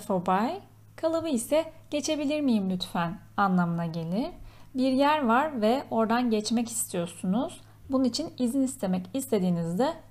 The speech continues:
bu kalıbı kullanabilirsiniz. Bist du dran? Bist du dran ise sırada mısın anlamına gelir. Eğer resmi bir şekilde bu soruyu sormak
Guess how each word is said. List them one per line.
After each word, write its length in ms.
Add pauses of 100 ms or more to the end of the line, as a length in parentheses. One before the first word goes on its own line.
bu 100
kalıbı 320
kullanabilirsiniz. 840 (1900)
Bist 380
du 280
dran? 520 (1080)
Bist 420
du 240 (140)
dran 560 (360)
ise 380 (120)
sırada 420
mısın 420 (140)
anlamına 500
gelir. 440 (440)
Eğer 380 (280)
resmi 420
bir 100
şekilde 480
bu 60
soruyu 320
sormak 440